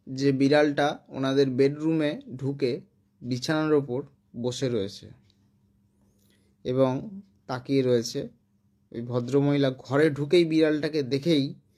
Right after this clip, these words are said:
"বাবা গো মা গো, বাবা গো, বাবা গো মা গো" করে চিৎকার করে উঠেছেন। আর যেই না চিৎকার করে ওঠা, বিড়ালটা করে ওনার দিকে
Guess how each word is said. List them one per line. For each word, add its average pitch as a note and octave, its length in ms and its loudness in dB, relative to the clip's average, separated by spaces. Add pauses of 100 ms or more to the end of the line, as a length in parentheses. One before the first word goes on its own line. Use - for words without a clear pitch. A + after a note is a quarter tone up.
(440)
"বাবা - 280 4
গো B3 140 10
মা B3 160 2
গো, B3 120 6
বাবা A#3 260 2
গো, A3 140 -4
বাবা G3 340 0
গো G3+ 140 0
মা G#3 120 -2
গো" F#3+ 180 -4
করে D#3 320 0 (240)
চিৎকার D3 380 0
করে C3+ 200 0
উঠেছেন। A2 480 -4 (400)
আর B2 120 -4
যেই B2+ 320 0
না G#3+ 140 0
চিৎকার G#3+ 480 -4
করে F#3+ 180 2
ওঠা, C#3+ 380 0 (1500)
বিড়ালটা C3 600 2 (1300)
করে C#3+ 400 -6 (2000)
ওনার C#3+ 300 2
দিকে C#3+ 380 -2